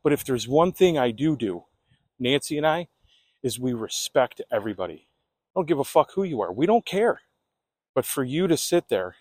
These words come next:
and pretend to be holier than me or call yourself a Christian and can't even come on a platform that is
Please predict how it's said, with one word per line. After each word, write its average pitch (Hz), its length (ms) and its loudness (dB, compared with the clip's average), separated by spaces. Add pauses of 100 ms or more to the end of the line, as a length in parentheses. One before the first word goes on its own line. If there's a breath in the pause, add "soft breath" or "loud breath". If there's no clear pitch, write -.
(260)
and 127 120 -10
pretend 123 520 -2 (580)
to 131 100 -10
be 123 140 -4
holier 147 460 2
than 113 200 -4
me 127 360 -6 (500)
or 110 100 -2
call 156 360 6
yourself 143 500 -2
a - 60 -20
Christian 92 560 -6 (360)
and 120 200 -2
can't 165 320 -2
even 151 180 -4
come 139 220 -4
on 113 100 -4
a 95 60 -10
platform - 720 -2 (960)
that 151 100 0
is 117 140 -2